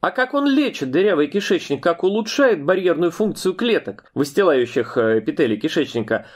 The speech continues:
А благодаря увеличению выработки специальных белков, обеспечивающих крепкое соединение между клетками. И это простой научный факт, это истина. Но давайте я кратко поясню и другие функции. Итак, бетаин — это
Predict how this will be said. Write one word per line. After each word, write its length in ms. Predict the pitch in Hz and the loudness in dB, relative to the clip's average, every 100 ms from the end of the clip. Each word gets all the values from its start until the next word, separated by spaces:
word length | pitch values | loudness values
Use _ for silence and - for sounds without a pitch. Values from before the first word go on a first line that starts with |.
| - - | -10 -4
А 120 | 151 | 0
благодаря 500 | 196 226 240 254 208 | 0 0 2 2 2
увеличению 600 | 190 226 220 214 196 190 | 0 -2 -2 -2 0 2
выработки 440 | 185 180 202 214 | 2 2 -2 -4
специальных 680 | 208 - 214 202 170 170 156 | -6 -4 -2 2 2 2 0
белков, 560 | 151 233 226 311 233 165 | 0 -2 0 2 2 0
обеспечивающих 1080 | 143 156 - 151 - 139 131 120 - 117 | -2 -2 -2 -2 0 2 2 0 -2 -4
крепкое 460 | 151 156 190 - 220 | 0 -2 0 0 0
соединение 760 | 220 214 143 135 123 127 165 - - _ | 0 -2 0 0 0 0 -2 -4 -20 _
между 360 | 127 131 113 170 | -2 0 0 0
клетками. 600 | 226 247 - 117 104 _ | 2 0 0 -6 -6 _
И 100 | 208 | 0
это 380 | 285 294 277 277 _ _ | 2 2 2 0 _ _
простой 420 | 175 170 - 226 | 0 0 0 0
научный 720 | 226 190 175 180 - 202 214 _ | 2 2 2 -2 -2 -4 -4 _
факт, 360 | - 147 147 | 0 0 0
это 160 | 117 117 | -4 -2
истина. 640 | 123 143 120 - 135 156 - - | -2 -4 -4 -4 -6 -6 -8 0
Но 160 | 190 | 2
давайте 360 | 220 254 285 240 | 4 4 4 0
я 60 | |
кратко 420 | 226 233 262 262 226 | 2 2 2 2 -2
поясню 480 | 214 208 208 226 | 0 -2 -2 0
и 60 | 220 | 2
другие 340 | 226 240 294 | 0 0 0
функции. 720 | 254 - 170 131 - 95 85 _ _ | 0 0 0 -2 -4 -4 -6 _ _
Итак, 440 | 120 139 131 - - | -4 0 -2 -4 -6
бетаин — 640 | 131 214 214 220 240 196 - | -2 2 2 0 -2 -4 0
это 460 | 208 - 107 87 | 2 2 -4 -10